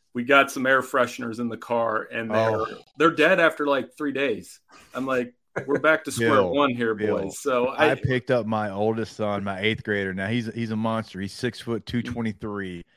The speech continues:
Speaker 2: We just had his physical. I mean, he is playing edge defender,
Speaker 1: <laughs>
Speaker 2: and I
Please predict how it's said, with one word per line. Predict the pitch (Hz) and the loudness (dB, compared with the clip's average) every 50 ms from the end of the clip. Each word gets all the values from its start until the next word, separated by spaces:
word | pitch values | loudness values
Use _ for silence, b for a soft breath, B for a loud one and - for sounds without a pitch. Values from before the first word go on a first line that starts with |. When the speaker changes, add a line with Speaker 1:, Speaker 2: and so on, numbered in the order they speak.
| b b b b b b | b b b b b b
Speaker 2:
We | b 104 | b -8
just | 104 101 117 107 - | -8 -6 -8 -8 -6
had | 117 107 104 | -6 -6 -6
his | 101 - - - 107 101 - | -6 -8 -6 -6 -4 -4 -2
physical. | - 98 82 - - - 92 92 | -4 -4 -6 -10 -10 -8 -6 -6
I | 92 | -4
mean, | 92 98 95 92 | -6 -6 -6 -4
he | 104 110 113 | -2 -2 -2
is | 104 - | -2 -2
playing | - 120 110 104 101 | -4 -4 -2 -2 -2
edge | 98 104 110 113 - - | -2 -2 -2 -2 -4 -6
defender, | - 104 - - 110 107 107 104 110 110 110 110 104 b b b b b | -8 -8 -6 -4 -4 -4 -2 -2 0 0 0 0 -2 b b b b b
Speaker 1:
<laughs> | - - - 107 | -6 -6 -4 -6
Speaker 2:
and | 107 101 98 92 85 - | -6 -6 -6 -6 -8 -4
I | - 104 110 120 | 2 4 4 4